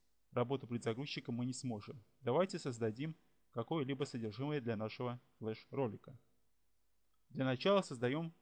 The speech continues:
второй кадр, в котором и будет содержаться основное содержимое нашего,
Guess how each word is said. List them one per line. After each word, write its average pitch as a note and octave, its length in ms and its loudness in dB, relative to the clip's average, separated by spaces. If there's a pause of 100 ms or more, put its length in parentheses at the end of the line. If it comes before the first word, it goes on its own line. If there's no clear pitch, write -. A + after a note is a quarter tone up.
(540)
второй D3 260 6
кадр, A#2+ 460 4
в - 20 -20
котором D#3 320 2
и C3+ 40 0
будет D3 200 -2
содержаться C3+ 640 -2 (220)
основное B2 480 -2
содержимое B2+ 580 -2
нашего, A#2 460 -4